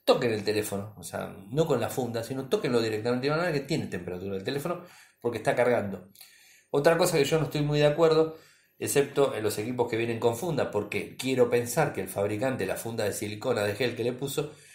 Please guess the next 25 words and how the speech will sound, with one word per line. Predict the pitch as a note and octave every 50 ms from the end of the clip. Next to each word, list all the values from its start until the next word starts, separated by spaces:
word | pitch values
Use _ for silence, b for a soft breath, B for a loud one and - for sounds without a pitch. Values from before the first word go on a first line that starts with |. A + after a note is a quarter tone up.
| B B B B B B
no | - B2+ C#3+ D#3 D#3+ D#3
va | D#3 D3
a | C3+
influir | C3 B2+ B2 - - B2 B2 B2+ B2+
en | A#2+ A2
la | G#2+ G2+
disipación | G2+ A2 G#2 - G2+ - G2+ - - G#2+ G#2
del | G#2 F#2+
calor. | G2 G#2+ A#2+ C#3+ C3+ G#2 - - - -
Quiero | - A2+ A2 G#2+ G2+
pensar | F#2+ G2 F#2+ - A2 - D#3
eso. | C#3+ - - F2 F2 - - B B B B B B B B B B _
Pero | - G#3+ E3+ B2+ G#2 - B B B B B
si | - - C#3
el | B2+ B2
teléfono | B2+ C#3+ F3 F#3+ - F3+ D#3+ C#3 B2+
no | B2+ D3+ E3+
viene | F#3+ G3+ G3 F#3+ F3+
con | F#3 F#3 F3+
funda, | F#3+ G3 F#3+ F3+ F3 F#3 F#3+ F#3+ F#3+ B B B B B B _ _ _ _ _ _ _ _ _ _ - B2+ A#2+
particularmente | C3+ A#2+ A#2+ C3 B2+ C3 B2+ B2+ B2+ C#3+ C#3+ C#3 - -
no | C3+ C#3 C#3 B2
le | A2 G2
compro | G#2+ G2+ F#2+ F#2+
funda. | - - F2+ F2+ E2+ - -